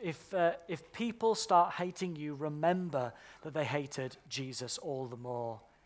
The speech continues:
I just want to draw, um, to attention here, verse twenty-two. Jesus say, mentions about the fact that he, that he has come to earth,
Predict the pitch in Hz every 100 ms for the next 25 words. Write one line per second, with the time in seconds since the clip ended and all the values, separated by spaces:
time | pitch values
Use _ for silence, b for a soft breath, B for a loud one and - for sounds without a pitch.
0 | b b b b _ _ _ _ _ _
1 | B B - 170 233 262 233 196 175 185
2 | 170 156 - - 165 151 147 147 - _
3 | _ _ - - 170 160 175 170 - 147
4 | - 143 123 147 - - 147 - 135 -
5 | 131 113 - _ _ _ _ _ _ -
6 | - 202 214 208 - 202 170 165 B 175
7 | 202 233 - 196 170 180 196 180 - 180
8 | 175 165 147 156 190 143 147 139 - 139
9 | 135 139 _ - 180 135 139 135